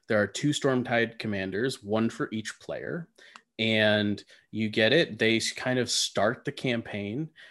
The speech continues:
uh, very similarly to, like, a generic commander for whatever faction you play. And unlike generic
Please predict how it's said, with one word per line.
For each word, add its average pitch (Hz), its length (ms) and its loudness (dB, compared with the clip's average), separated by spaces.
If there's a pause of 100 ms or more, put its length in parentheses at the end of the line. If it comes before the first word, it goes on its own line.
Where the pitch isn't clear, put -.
(240)
uh, 98 300 0
very 107 400 2
similarly 113 840 2
to, 110 160 -8
like, 98 440 -2 (260)
a 98 80 -8
generic 90 580 -6 (100)
commander 113 680 0 (260)
for - 160 -2
whatever 147 320 6
faction 95 460 -2
you 82 120 -8
play. 202 300 -4 (640)
And 113 640 4 (580)
unlike 117 640 4 (400)
generic 98 500 -4